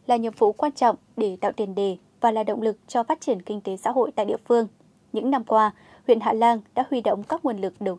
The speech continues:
tư xây dựng, phát triển hạ tầng giao thông, nhất là các tuyến đường liên xã, liên xóm, đảm bảo nhu cầu đi lại của người dân, thúc đẩy giao thương hàng hóa giữa các vùng miền. Đến xã Thống Nhất, đi trên những con đường bê tông trải dài khắp các xóm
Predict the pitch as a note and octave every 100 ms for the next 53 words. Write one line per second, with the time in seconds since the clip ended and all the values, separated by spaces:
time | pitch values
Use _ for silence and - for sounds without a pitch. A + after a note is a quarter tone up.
0 | - A#3+ A#3 A3 - G#3 - _ - E4
1 | - G3+ F#3+ - G#3 F#3 - A3 A3+ A3+
2 | - - _ - C#4 - G#3 G3 D#4 -
3 | G3 G#3+ C4+ F#3 F#3+ G3+ A#3+ A3 D#4+ -
4 | C#4 B3+ A3 F#3 B3+ - _ - A#3+ A3
5 | G3 G#3 C#4+ C#4+ G3 G3+ C#4 A3 - G#3+
6 | F3+ F3 A3+ A3+ G3 _ - - E4+ C4
7 | F#3+ F3 A3+ A#3 A3 G#3+ F#3+ - F#3 A3+
8 | - - D#4 - G3+ F3+ F#3 E3 _ _
9 | _ _ _ _ _ _ _ _ _ _
10 | _ _ _ _ _ _ _ _ _ _
11 | - A3+ G3+ A3 C4 - - G#3 B3+ F4
12 | _ _ - C#4 - C4 B3 C4+ E4 C#4
13 | A#3 G3 E3+ A#3 A#3+ A#3+ A3+ - - A3
14 | F#3 G3+ F#3 F3+ C#4 D#4 - - G3+ F#3+